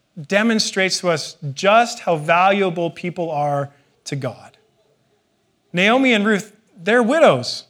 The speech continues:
They're insignificant in the ancient world.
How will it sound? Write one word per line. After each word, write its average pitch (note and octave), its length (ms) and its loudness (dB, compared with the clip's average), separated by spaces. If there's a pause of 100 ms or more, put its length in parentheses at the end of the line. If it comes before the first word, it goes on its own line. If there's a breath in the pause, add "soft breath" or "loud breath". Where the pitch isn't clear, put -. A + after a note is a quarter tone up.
(640)
They're A3+ 220 0
insignificant B3 1120 0 (280)
in F#3+ 80 -2
the G3 100 4
ancient G3 300 -2
world. C#3+ 380 0